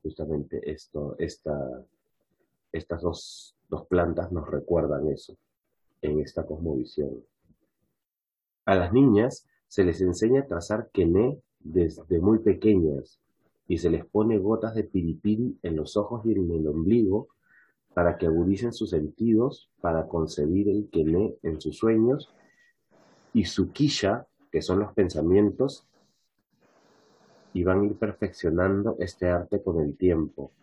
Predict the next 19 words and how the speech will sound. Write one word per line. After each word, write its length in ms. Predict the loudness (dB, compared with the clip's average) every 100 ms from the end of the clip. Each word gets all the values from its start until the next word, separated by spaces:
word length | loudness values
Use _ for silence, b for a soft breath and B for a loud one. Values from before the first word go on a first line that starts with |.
| -12
a 100 | -4
tal 200 | -2 -2
punto 420 | 0 2 0 -2
que 100 | -2
no 140 | 0
necesitan 500 | -2 -2 -6 -2 0
ninguna 420 | 0 2 2 2 0
herramienta 440 | -2 -2 -2 -2
de 80 | -2
medición 640 | 0 -2 -2 -2 0 -2 -10 _ _ _ _
para 220 | 0 0
realizar 480 | 0 -2 -2 -4 -6
los 260 | -6 -8 -2
trazos, 580 | 0 0 -2 -4 -4
ni 120 | -8 -6
tampoco 420 | -4 -4 -2 0
maquetas 460 | 0 -2 -2 0
ni 80 | 2
borradores. 640 | 2 2 2 4 4 0